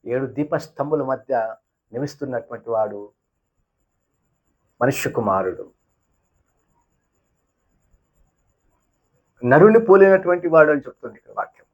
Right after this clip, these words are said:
మనుష్య కుమారుడు, ఆయన పోలికలు చూస్తున్నాడు.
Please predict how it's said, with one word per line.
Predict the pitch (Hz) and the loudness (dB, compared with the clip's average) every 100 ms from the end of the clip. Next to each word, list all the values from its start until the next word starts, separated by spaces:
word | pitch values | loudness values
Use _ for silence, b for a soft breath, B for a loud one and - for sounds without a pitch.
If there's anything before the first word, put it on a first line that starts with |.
| _ _ _ _ _ _ _ _ _ _ _ _ _ _ _ _ _ _ _ _ _ _ _ - | _ _ _ _ _ _ _ _ _ _ _ _ _ _ _ _ _ _ _ _ _ _ _ -8
మనుష్య | 135 147 - | -8 -8 -12
కుమారుడు, | - 117 95 85 85 _ _ _ _ _ _ _ _ _ _ _ _ _ _ _ _ _ _ _ _ _ _ _ _ - | -12 -12 -12 -14 -20 _ _ _ _ _ _ _ _ _ _ _ _ _ _ _ _ _ _ _ _ _ _ _ _ 0
ఆయన | 143 165 | 0 4
పోలికలు | 156 190 202 190 165 | 4 4 4 -2 -6
చూస్తున్నాడు. | - - 107 92 92 | -8 -12 -16 -16 -20